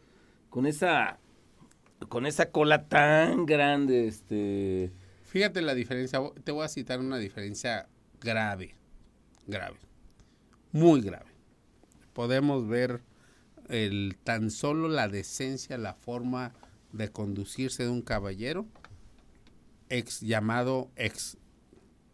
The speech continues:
Speaker 2: diputado local, presidente municipal, eh, sen-, ex senador,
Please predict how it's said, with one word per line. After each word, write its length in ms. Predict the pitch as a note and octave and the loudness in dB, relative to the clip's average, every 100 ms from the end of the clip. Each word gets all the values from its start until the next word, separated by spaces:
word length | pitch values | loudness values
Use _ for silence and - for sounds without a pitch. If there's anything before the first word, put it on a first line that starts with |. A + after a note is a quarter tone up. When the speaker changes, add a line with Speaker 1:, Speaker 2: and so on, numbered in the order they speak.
| - | -6
Speaker 2:
diputado 520 | B2 A2 A#2+ D#3 E3+ | -6 -4 -2 0 0
local, 480 | C#3+ - A#2 A#2+ B2 - - | 0 -2 -4 -4 -6 -10 -8
presidente 560 | A#2 - A#2 C3+ C3 | -8 -6 -6 -6 -4
municipal, 760 | C#3 G#2+ F#2 G2 - A#2 A2+ A2+ - _ - - - _ _ - - | -2 -2 -4 -10 -6 -4 -4 -6 -12 _ -20 -20 -20 _ _ -14 -4
eh, 280 | A2+ G#2+ - | -2 -2 -4
sen-, 400 | - A#2+ A2+ - | -2 0 -2 -4
ex 220 | A2+ - | -6 -6
senador, 560 | - G#2+ G#2 A2+ C3+ | -4 -4 -2 0 -2